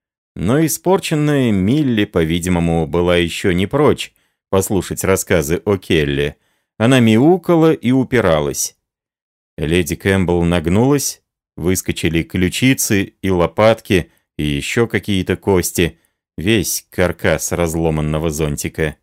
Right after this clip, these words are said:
С Милли под мышкой леди Кэмпбелл проследовала в дверь.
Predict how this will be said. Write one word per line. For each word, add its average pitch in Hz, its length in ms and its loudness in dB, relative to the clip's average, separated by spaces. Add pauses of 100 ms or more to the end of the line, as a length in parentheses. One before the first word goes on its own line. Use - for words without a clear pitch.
(600)
С - 120 -4
Милли 135 460 4
под 98 240 2
мышкой 151 640 0
леди 82 480 0
Кэмпбелл 113 480 2
проследовала 78 920 -2
в 71 100 -10
дверь. 71 460 -6